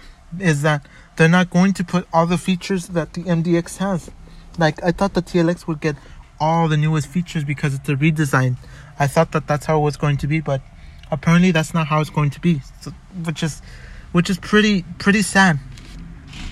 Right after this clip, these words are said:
Which is pretty sad that, that the M-, M D X is the one that's gonna get the best features of all. But remember, ladies and gentlemen,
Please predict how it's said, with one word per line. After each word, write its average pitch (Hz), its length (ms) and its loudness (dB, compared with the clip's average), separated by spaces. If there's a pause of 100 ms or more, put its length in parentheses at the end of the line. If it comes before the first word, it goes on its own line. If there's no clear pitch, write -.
(220)
Which 175 180 2
is 190 140 2
pretty 196 200 2
sad 180 260 4
that, 147 160 4 (420)
that 160 240 2
the 165 560 0
M-, 165 300 2 (220)
M 160 180 2
D 160 180 2
X 165 220 -2
is 147 140 -6
the 143 100 0
one 156 240 4
that's 156 140 0
gonna 160 180 0
get 156 180 -2
the 151 120 -2 (180)
best 151 200 -4
features 160 460 -4
of 143 120 -4
all. 151 220 0 (460)
But 165 220 2 (440)
remember, 165 540 2
ladies 139 360 0
and 143 100 0
gentlemen, 139 460 0